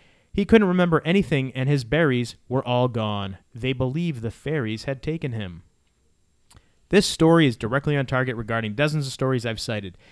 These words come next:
People who went missing in the forest were later found by search teams in the exact spot that had been searched previously. Sometimes the area had been searched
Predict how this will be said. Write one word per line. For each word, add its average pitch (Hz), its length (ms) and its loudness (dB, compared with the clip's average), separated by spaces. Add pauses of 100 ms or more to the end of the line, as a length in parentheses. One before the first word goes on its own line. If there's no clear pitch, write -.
(160)
People 175 240 2
who 160 80 4
went 131 160 2
missing 139 300 -2
in 151 80 -4
the 147 40 -2
forest 135 400 -4
were 110 80 -6
later 127 280 -4
found 131 280 -6
by 101 100 -6
search 175 340 -4
teams 151 280 -4
in 123 60 -4
the 107 100 -4
exact 123 360 -4
spot 135 320 -2
that 113 80 -6
had 104 120 -8
been 95 200 -12
searched - 320 -8
previously. 104 580 -6 (300)
Sometimes 156 520 -2
the - 180 -10
area 131 320 -2
had 110 180 -8
been 101 140 -10
searched - 400 -8